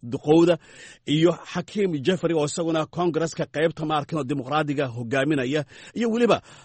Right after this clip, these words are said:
Nancy Pelosi oo galaangal badan ku leh ergooyinka dimuqraadiga, ahaan jirtayna afhayeenka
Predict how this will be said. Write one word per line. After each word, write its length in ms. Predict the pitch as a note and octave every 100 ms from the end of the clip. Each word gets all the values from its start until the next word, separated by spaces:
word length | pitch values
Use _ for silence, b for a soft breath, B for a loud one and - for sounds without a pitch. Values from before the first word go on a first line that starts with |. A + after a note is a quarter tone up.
| B
Nancy 500 | C3+ D#3 A3+ - G3
Pelosi 640 | E3 D#3 D#3 E3+ F#3+ E3 D#3 D3+ -
oo 240 | D3+ D#3 C#3+
galaangal 640 | D#3 F#3+ G#3+ A3 E3+ E3+
badan 320 | C3+ D3 D#3
ku 240 | - - F3
leh 140 | D3 A2+
ergooyinka 480 | - C#3+ C3 E3 D#3+
dimuqraadiga, 640 | B2+ C3+ B2+ D3+ D#3+ E3 E3 b b b -
ahaan 280 | F3 G#3+ F3+
jirtayna 460 | D#3+ - E3+ C#3+ A#2 b b
afhayeenka 640 | - D3 D3 D#3 E3+ D#3